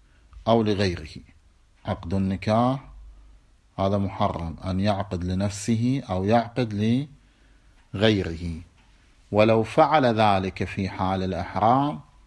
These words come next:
فالعقد يكون باطلاً،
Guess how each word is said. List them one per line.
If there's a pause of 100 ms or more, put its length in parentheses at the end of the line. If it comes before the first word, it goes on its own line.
(600)
فالعقد
يكون (200)
باطلاً،